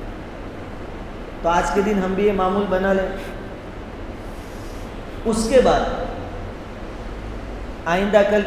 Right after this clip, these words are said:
ईद उल अजहा है। ईद की कुछ सुन्नतें हैं, कुछ आदाब हैं जिसकी रियायत रखना ज़रूरी है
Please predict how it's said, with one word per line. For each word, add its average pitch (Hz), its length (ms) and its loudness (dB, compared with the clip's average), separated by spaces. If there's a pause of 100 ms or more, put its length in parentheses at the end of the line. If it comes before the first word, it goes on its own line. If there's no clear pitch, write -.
ईद 185 160 2
उल 196 160 6
अजहा 175 340 6
है। 170 180 4 (2000)
ईद 214 160 2 (120)
की 240 200 2
कुछ 233 160 4
सुन्नतें 190 600 2
हैं, 165 300 0
कुछ 190 300 0
आदाब 170 320 4 (100)
हैं 180 140 2
जिसकी 175 320 -2
रियायत 175 420 4
रखना 180 280 0 (120)
ज़रूरी 170 300 4
है 123 200 -2